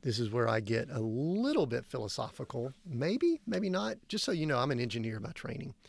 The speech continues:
So some of this stuff is just me stretching myself when I get into a s-, spiritual conversation or bigger picture, but is the system, it's kinda like, does art imitate life or does life imitate art? Is the system a result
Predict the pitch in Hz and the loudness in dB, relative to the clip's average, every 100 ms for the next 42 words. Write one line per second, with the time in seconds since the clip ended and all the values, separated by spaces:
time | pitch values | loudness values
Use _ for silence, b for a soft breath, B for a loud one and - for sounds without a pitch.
0 | b b b b b b - 139 120 117 | b b b b b b 0 4 6 4
1 | 110 - - 170 165 135 - 135 120 131 | 2 -2 2 4 6 4 4 2 2 0
2 | 104 110 - 117 117 - - 120 - 117 | -4 -4 -4 -2 -2 -2 -2 -4 -4 -4
3 | 101 101 - 127 107 107 123 110 107 107 | -4 -6 -4 -2 -4 -6 -6 -6 -4 -2
4 | 110 107 95 113 104 - - - b b | -2 -2 -4 -4 -2 -2 -4 -6 b b
5 | b - - - 170 190 190 165 165 151 | b -8 -6 2 8 8 8 2 0 0
6 | 139 151 143 135 151 127 113 110 104 - | 0 0 0 0 -2 -2 -2 -4 -6 -8
7 | 151 151 - 160 - 147 123 123 - b | -4 -4 -6 -6 -6 -4 0 0 -2 b
8 | b b b b b b b b b _ | b b b b b b b b b _
9 | - - 165 143 175 - - 277 - - | -12 6 6 6 4 4 2 2 0 0
10 | 311 285 196 147 - 285 233 147 131 - | 0 0 -2 -2 -2 -2 -2 -2 -4 0
11 | 147 165 156 139 139 143 127 123 127 120 | 0 0 -2 -2 -2 -2 -2 -2 -2 -4
12 | 101 113 110 120 104 - 175 - 107 - | -6 -4 -4 -6 -8 -8 -10 -8 -8 -6
13 | - 135 110 123 - 220 254 370 269 185 | -4 -2 0 0 0 -2 -2 0 0 2
14 | 143 101 113 131 - | 2 2 4 4 0